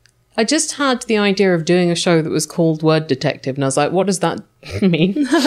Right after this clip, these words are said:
Speaker 1: Uh, so I worked back a bit, and then, um,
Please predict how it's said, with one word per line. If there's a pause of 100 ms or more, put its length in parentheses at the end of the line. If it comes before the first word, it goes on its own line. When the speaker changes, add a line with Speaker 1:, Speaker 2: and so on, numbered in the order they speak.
(380)
Speaker 1:
Uh,
so
I
worked
back
a
bit,
and
then,
um,